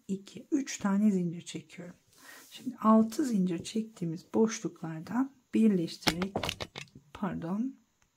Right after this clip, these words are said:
Evet, kamerayı bayağı salladım. Kolumu çarptım arkadaşlar. Üç zincir çektim. Geliyorum buradan. Alıyorum şöyle. Ters yüzleri birbirine baksın. Bir sık iğne yapıyorum. Tekrar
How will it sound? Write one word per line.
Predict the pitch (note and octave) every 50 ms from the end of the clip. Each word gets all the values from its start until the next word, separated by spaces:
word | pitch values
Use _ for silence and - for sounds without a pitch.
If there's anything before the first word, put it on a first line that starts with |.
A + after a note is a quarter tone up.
| _ _ _ _ _ _ _ _ _ _ _ - F3+
Evet, | E3+ - - _
kamerayı | - - F#3 F3+ F3 E3+ E3+ - - -
bayağı | F#3 F3+ F3 F3 F3
salladım. | - - - F3+ F#3 F3 E3+ E3+ E3+ D#3+ D#3+ F3+ A3 C4+ C4+
Kolumu | - - - F3 E3 D#3+ D#3+ F3
çarptım | - - - F3 F3+ - _ - E3+ F3
arkadaşlar. | D3+ - - - - F3 E3 E3 F3 - - - _ - _ _ - - - - - - - - - _ -
Üç | A3+ A3 A3+ -
zincir | - - F#3+ F3+ F3 F3 - - F#3 -
çektim. | - - F#3 F#3 F#3+ - - - - E3+ D#3+ E3 F#3+ C4 - - _ _ _ _ - - - - - - - - -
Geliyorum | - B3 G3 F#3+ E3+ D#3+ E3 G3+ G3+ F#3+
buradan. | A3+ A3 G#3 F3+ D#3 E3 G3 A#3+ A#3 - _ _ _ _ _ _ _ _ _ _ _ _ _ _ _ _ _ _ _ _ _ _ _ _ - - -
Alıyorum | - A3 G#3+ F#3 F3 E3+ E3+ F3 E3+ E3 C#3+
şöyle. | - - - - F3 E3 F3 E3 D#3+ D#3+ D#3+ E3+ F#3+ F#3+ - B2+ A#2 _ _ _ _ _ _ _ _ _ _ _ _ _ _ _ _ _ -
Ters | - - - F3+ F#3 - - -
yüzleri | E3+ E3 E3 - - E3+ E3 E3
birbirine | E3+ D#3+ E3 - - E3+ E3+ F3 E3+
baksın. | E3 D#3+ D#3+ - - - - F#3+ A3+ C4 - - _ _ _ - - - - - - _ _ _
Bir | - -
sık | - - - - - - - -
iğne | F#3+ F#3 E3+ E3+
yapıyorum. | E3 F3 - - - F3+ E3+ A3 B3 A3
Tekrar | - - G3 G3 - - E3+ E3 -